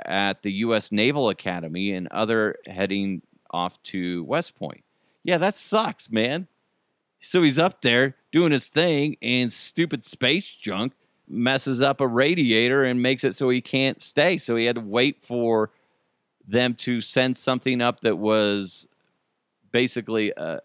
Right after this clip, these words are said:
a fixed version of the craft to bring him back. That sucks. And nobody in his family better throw that back in his face. "Oh, Dad, you're never there for me.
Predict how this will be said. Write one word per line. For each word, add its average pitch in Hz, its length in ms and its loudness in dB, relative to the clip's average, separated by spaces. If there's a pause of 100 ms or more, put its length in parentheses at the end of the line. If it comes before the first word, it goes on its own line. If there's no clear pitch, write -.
a 85 120 -6
fixed - 460 -2
version 110 680 0
of 101 280 -2 (400)
the 101 220 0
craft 110 480 -2
to 107 80 -8
bring 110 260 -4
him 104 120 -4
back. 139 340 -4 (500)
That 156 200 -4
sucks. - 800 -4 (720)
And 160 360 2
nobody 277 680 4
in 233 60 6
his 220 180 2
family 175 500 2
better 139 300 2
throw 156 300 4
that 147 260 2
back 147 260 2
in 135 80 -4
his 120 160 -2
face. - 560 -4 (800)
"Oh, 220 380 2 (220)
Dad, 131 340 0
you're 127 220 0
never 262 540 4
there 180 300 2
for 139 260 0
me. 120 320 -2